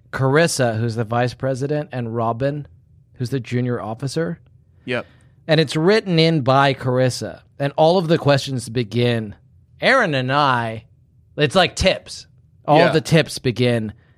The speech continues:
Speaker 1: "Aaron and I babysit for a new client together. That way, we both get to know the children and parents at the same time." And at no point is
Speaker 2: No,
Speaker 1: Robin
Speaker 2: Robin's
Speaker 1: ever fucking
Speaker 2: not
Speaker 1: mentioned.
Speaker 2: part of this equation. <laughs> Yeah. She's just a junior officer.
Speaker 1: She's
Speaker 2: She's
Speaker 1: just a
Speaker 2: lucky she's
Speaker 1: junior
Speaker 2: even fucking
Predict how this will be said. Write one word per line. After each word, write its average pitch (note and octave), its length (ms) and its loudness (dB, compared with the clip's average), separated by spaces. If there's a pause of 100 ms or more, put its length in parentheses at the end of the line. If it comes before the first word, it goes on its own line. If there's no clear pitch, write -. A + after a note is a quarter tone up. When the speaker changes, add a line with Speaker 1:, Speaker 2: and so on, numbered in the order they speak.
(160)
Speaker 1:
"Aaron A3 240 4
and D3 120 2
I F3+ 220 6
babysit F#3 480 2
for A3 140 2
a G#3+ 40 2
new A3+ 140 2
client B3 320 2
together. A#2 400 0
That F#3 240 4
way, D3+ 240 4
we E3 200 0
both G3 240 2
get G3+ 140 2
to G3 60 0
know G3 140 4
the G3 80 2
children G3 400 0
and F#3+ 80 -4
parents G3 260 0
at F#3 80 -6
the D#3+ 80 -6
same F3 240 -2
time." E3 320 2 (240)
And C#3 140 0
at D3 100 -4
no E3+ 380 4
point B2+ 520 -2 (360)
is C#3 160 -4
Speaker 2:
No, B2 60 -2
Speaker 1:
Robin B2 540 0
Speaker 2:
Robin's C#3+ 260 6
Speaker 1:
ever C#3 220 2
fucking C3+ 380 0
Speaker 2:
not C3 100 2 (220)
Speaker 1:
mentioned. C#3+ 200 -2
Speaker 2:
part A#2 160 -8
of - 80 -6
this G#2+ 180 -12
equation. A2 640 -10
<laughs> - 40 -20 (340)
Yeah. E2 280 -10 (880)
She's C#4+ 200 -4
just E4 160 -2
a C#4+ 80 0
junior F#3+ 300 0
officer. - 580 -2
Speaker 1:
She's A#3 180 4
Speaker 2:
She's G3 60 0
Speaker 1:
just B3 180 4
a - 40 2
Speaker 2:
lucky F#3 60 0
she's D#3 60 0
Speaker 1:
junior F3 180 6
Speaker 2:
even D#3+ 60 6
fucking D3+ 60 6